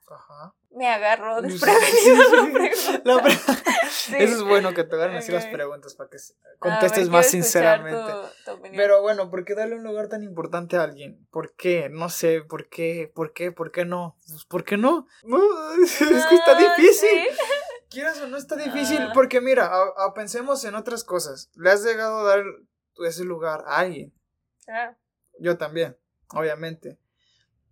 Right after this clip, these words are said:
Speaker 1: ¿Te arrepientes de haberse dado?
Speaker 2: Creo que no.
Speaker 1: Ok, yo tampoco. Porque aprendes, quieras o
Speaker 2: Ujú.
Speaker 1: no. Así pierdas mucho tiempo, creo que aprendes. Si lo ves del lado positivo, aprendes.
Speaker 2: Ujú.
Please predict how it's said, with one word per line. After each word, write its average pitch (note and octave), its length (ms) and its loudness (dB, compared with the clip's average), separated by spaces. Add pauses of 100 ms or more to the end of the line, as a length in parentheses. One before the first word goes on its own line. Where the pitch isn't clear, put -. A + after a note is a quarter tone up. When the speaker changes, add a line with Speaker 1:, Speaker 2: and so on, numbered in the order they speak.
(120)
Speaker 1:
¿Te A2+ 80 0
arrepientes F3 500 -2
de F#3+ 60 -2
haberse F3+ 280 -4
dado? F#3+ 520 -4 (260)
Speaker 2:
Creo A#3+ 200 -12
que G4 120 -14
no. A3 260 -14 (220)
Speaker 1:
Ok, D3+ 280 -8 (120)
yo E3 160 0
tampoco. E3 520 -8 (440)
Porque E3+ 560 -2
aprendes, E3 680 -6
quieras D#3 240 -6
o - 40 -12
Speaker 2:
Ujú. D3 80 -10
Speaker 1:
no. D#3+ 220 -10 (420)
Así D#3+ 260 -8
pierdas E3+ 360 -2
mucho E3+ 340 -8
tiempo, E3 360 -10
creo D#3+ 160 -12
que - 80 -8
aprendes. E3 320 -12
Si G3 80 -8
lo F#3+ 100 4
ves G#3+ 140 0
del B3 100 4
lado C4 180 4
positivo, F#3+ 400 -12
aprendes. E3+ 540 -12
Speaker 2:
Ujú. A#2+ 300 -20